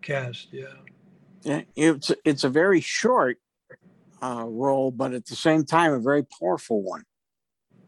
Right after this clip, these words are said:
Speaker 1: Yes. Yeah.
Speaker 2: Now, tell me about, I mean, how do you find out that so-and-so is looking for actors? I mean, do I know they have cattle calls.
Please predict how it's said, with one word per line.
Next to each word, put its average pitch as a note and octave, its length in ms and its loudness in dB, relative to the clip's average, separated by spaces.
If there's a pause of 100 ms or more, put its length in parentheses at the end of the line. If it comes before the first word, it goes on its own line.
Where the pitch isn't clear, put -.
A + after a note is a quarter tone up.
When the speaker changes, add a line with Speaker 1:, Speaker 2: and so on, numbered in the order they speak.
(160)
Speaker 1:
Yes. D3+ 500 2 (1200)
Yeah. D#3+ 120 -4
Speaker 2:
Now, D3+ 300 2 (720)
tell C#4+ 140 8
me D#4+ 120 12
about, F#3 380 6
I - 1000 -6
mean, F#3+ 160 8
how D4 300 4
do D#4 60 8
you C#4+ 120 8
find G#3+ 460 4
out D#3 380 6
that B2 200 2 (720)
so-and-so E3+ 760 0
is C3+ 120 -4
looking D3+ 340 0
for C3 240 -6
actors? B2+ 640 -4
I B2 60 -4
mean, B2+ 240 4
do C#3 180 -2 (180)
I E3 140 4
know F3 260 10
they F3+ 200 8
have E3 260 6
cattle D#3+ 420 2
calls. A2 520 -4